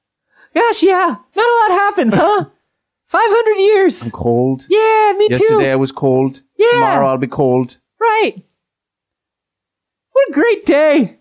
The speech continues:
Speaker 2: This was a terrible deal we made.
Speaker 1: Houses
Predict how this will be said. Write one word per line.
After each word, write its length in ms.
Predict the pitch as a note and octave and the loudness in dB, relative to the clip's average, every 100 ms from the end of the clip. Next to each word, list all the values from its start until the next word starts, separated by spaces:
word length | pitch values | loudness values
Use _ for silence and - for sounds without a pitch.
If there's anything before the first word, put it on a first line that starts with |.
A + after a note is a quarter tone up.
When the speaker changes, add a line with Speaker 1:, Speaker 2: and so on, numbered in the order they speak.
| _ | _
Speaker 2:
This 140 | B2+ C#3+ | -18 -10
was 120 | B2 | -6
a 80 | A#2 | -6
terrible 680 | - C3 A#2+ A#2 A#2 A2 G#2+ - | -4 -2 0 0 -2 -4 -6 -10
deal 300 | A2 B2+ B2 | -4 0 0
we 140 | A2 | 0
made. 460 | G2+ G2 G2 G2 - _ _ _ _ _ | 0 -2 -2 -6 -10 _ _ _ _ _
Speaker 1:
Houses 360 | - B4 A#4 A#4+ | -4 -2 0 -2